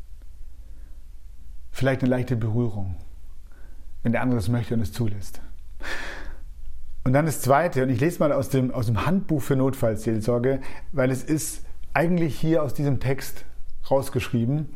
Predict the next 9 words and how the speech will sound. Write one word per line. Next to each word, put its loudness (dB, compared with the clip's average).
Ähm, 2
da 4
steht, 2
"Durch 2
aktives 2
Zuhören, 4
Bestätigen 2
oder 4
Nachfragen 2